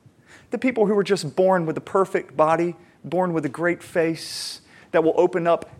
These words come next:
every job opportunity in the world, you know. Well, you have to fight tooth and nail for it. The people who were born into wealth,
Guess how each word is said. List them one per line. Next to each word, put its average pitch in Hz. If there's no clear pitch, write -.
every 170
job 156
opportunity 165
in 160
the 147
world, 151
you 147
know. 151
Well, 139
you 147
have 160
to 165
fight 151
tooth 160
and 139
nail 147
for 165
it. 185
The 175
people 196
who 208
were 214
born 214
into 165
wealth, 202